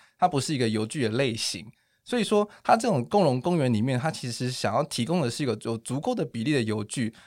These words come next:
去让所有的孩童都可以使用，然后它就会有一些不同的游具呢，它可能是 for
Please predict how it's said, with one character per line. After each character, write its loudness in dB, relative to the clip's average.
去 -6
让 4
所 0
有 4
的 -2
孩 -2
童 -2
都 -2
可 -4
以 0
使 -4
用， 2
然 2
后 2
它 4
就 2
会 4
有 2
一 -2
些 0
不 -2
同 -2
的 0
游 0
具 -4
呢， 2
它 2
可 0
能 -2
是 -2
for 0